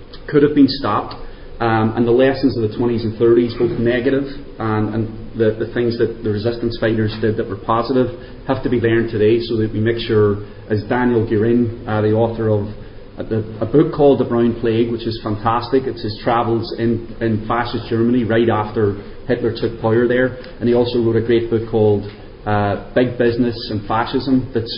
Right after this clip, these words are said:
really excellent in terms of documenting the relationship between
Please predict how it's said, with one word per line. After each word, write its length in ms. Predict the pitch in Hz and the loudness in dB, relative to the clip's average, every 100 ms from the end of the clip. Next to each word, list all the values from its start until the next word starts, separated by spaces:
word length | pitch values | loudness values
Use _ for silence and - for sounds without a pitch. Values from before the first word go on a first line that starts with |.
| - | -6
really 320 | 107 120 113 | 0 2 4
excellent 400 | 110 110 110 123 | 2 0 -4 -4
in 140 | 110 107 | -2 -4
terms 180 | 117 110 | -2 -2
of 80 | 104 | -2
documenting 540 | - 110 - 113 104 | -2 -2 0 -2 -2
the 100 | 107 | -2
relationship 600 | 101 104 110 - 110 107 - | -2 0 -2 -4 -6 -6 -6
between 500 | 110 110 107 101 | -6 -4 -2 -2